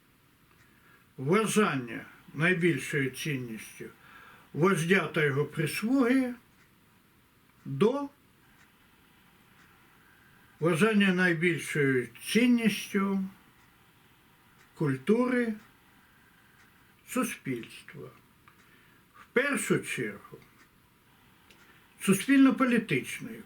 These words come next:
культури, вміння керувати державою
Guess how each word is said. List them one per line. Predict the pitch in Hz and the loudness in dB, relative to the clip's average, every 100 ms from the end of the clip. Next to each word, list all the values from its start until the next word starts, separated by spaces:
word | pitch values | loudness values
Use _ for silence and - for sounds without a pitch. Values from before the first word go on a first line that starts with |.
| - | -16
культури, | - - - 117 107 - - - _ _ _ _ _ _ _ _ - | -16 -16 -16 -16 -18 -20 -20 -20 _ _ _ _ _ _ _ _ -8
вміння | 156 165 180 214 269 247 156 120 101 - _ _ _ _ _ _ _ _ _ _ _ _ _ _ _ _ _ _ _ _ _ _ _ _ _ _ _ _ _ _ _ _ _ _ | 0 4 6 6 6 4 2 -2 -6 -14 _ _ _ _ _ _ _ _ _ _ _ _ _ _ _ _ _ _ _ _ _ _ _ _ _ _ _ _ _ _ _ _ _ _
керувати | - 170 170 190 226 233 185 160 - - - - - | 2 4 4 2 0 -2 -2 -2 -6 -10 -12 -14 -18
державою | - 127 180 156 131 113 107 110 - | -12 0 0 0 -2 -4 -4 -8 -12